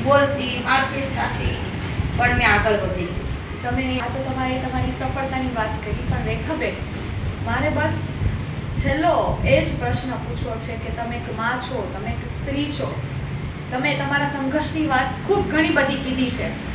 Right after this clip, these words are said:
Speaker 2: તો તમે આ બધું તમે મેનેજ કેવી રીતના કરો છો કે તમે તમારા દીકરાને સંભાળો છો,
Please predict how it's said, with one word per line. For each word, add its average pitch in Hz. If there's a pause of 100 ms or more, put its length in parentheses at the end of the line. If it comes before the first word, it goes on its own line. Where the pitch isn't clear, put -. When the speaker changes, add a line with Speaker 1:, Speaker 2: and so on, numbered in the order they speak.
(180)
Speaker 2:
તો 294
તમે 339
આ 320
બધું 339
તમે 330
મેનેજ 269 (640)
કેવી 440
રીતના 320
કરો 214
છો -
કે 220
તમે 247
તમારા 247
દીકરાને 277
સંભાળો 247
છો, 254